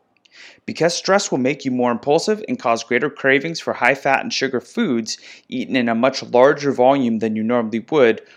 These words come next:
while feeling less satiated on this food due to a dip in the hormone leptin,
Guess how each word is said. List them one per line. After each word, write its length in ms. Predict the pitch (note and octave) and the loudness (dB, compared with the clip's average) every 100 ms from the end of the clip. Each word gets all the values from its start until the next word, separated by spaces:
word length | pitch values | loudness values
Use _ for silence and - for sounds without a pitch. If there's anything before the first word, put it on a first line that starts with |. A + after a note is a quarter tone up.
| _ - | _ 2
while 200 | C#3 D3+ | 4 4
feeling 380 | - C#3 B2+ | 0 -4 -2
less 280 | A#2 C3+ C3+ | 4 2 2
satiated 640 | - G#3 B3 - A#2+ A2 A2+ | -2 0 2 2 2 2 0
on 160 | A2+ | 0
this 140 | A2+ - | -2 -6
food 360 | B2+ A#2+ B2 - | -4 -2 -4 -8
due 260 | A2+ B2 B2 | -4 0 0
to 200 | - B2 | -2 -2
a 60 | |
dip 400 | A2+ - - - - | -2 -2 0 0 0
in 100 | A#2 | -4
the 80 | A2+ | -4
hormone 460 | - B2 A#2 A2 | -2 0 0 -2
leptin, 460 | G#2+ - - G#2+ G2+ | 2 2 2 -10 -10